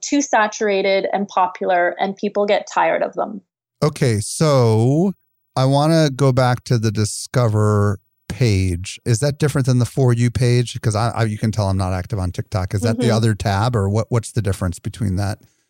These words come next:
Speaker 1: Yeah, so the Discover page is another tab. It's the magnifying glass on the bottom bar, and it gives you a search feature. You can go in and search hashtags,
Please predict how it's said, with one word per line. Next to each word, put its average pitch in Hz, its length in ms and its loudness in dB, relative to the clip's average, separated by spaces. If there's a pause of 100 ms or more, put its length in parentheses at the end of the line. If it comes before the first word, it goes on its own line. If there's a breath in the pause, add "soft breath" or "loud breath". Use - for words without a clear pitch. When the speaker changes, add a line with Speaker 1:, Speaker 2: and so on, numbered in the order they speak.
(420)
Speaker 1:
Yeah, 349 180 4
so 302 180 -2
the 302 100 0
Discover 294 440 0
page 262 340 -2
is 233 220 -2
another 233 320 0
tab. 190 480 0 (120)
It's 214 380 -2
the 226 120 -6
magnifying 220 640 -2
glass 196 440 0
on 202 140 0
the 196 80 -2
bottom 190 320 -2
bar, 185 460 -2 (360 loud breath)
and 214 560 0
it - 160 -2
gives 233 320 -4
you 226 260 0
a - 40 -4
search 302 340 -2
feature. 294 380 0
You 233 160 -2
can 226 160 -4
go 214 160 2
in 202 100 2
and 202 120 -2
search - 280 -4
hashtags, 208 840 -2